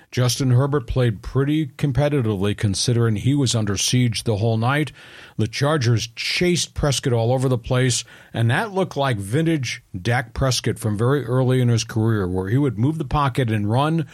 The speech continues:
he'd move the pocket and throw on the run, and he was unbelievably accurate. He had a ton of plays downfield in that game. Uh, I just, I just thought it was a, a tremendous game in terms of strategy, and I'm coming to get your quarterback,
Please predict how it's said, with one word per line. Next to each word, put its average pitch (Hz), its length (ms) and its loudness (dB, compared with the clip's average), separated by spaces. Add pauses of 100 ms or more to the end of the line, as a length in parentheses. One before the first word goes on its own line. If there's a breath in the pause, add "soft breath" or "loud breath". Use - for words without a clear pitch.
(200 loud breath)
he'd 107 200 -4
move 139 180 2
the 143 100 -2
pocket 139 480 -2
and 113 220 0
throw 143 420 -2
on 131 200 -2
the 135 100 0
run, 127 300 2
and 101 160 -4
he 135 100 2
was 117 180 2
unbelievably 107 720 0
accurate. 117 460 -2 (320 loud breath)
He 160 100 -2
had 135 80 2
a 104 160 -6
ton - 220 -2
of 139 100 -2
plays 104 500 -2 (400 loud breath)
downfield 120 720 0
in 117 240 2
that 98 240 -2
game. 95 460 0 (400 loud breath)
Uh, 127 80 -4
I 131 300 0
just, 127 320 -2
I 147 280 -2
just 117 340 -2
thought 123 380 -2
it 117 120 0
was 107 340 -2
a, 117 140 0 (120)
a 113 100 -2
tremendous 156 680 0 (680)
game 139 480 2
in 120 180 2
terms 117 340 2
of 98 120 -4
strategy, 131 640 0
and 113 100 2
I'm 117 140 2
coming 135 240 0
to 123 60 2
get 123 200 -2
your 113 100 -2
quarterback, 123 600 -2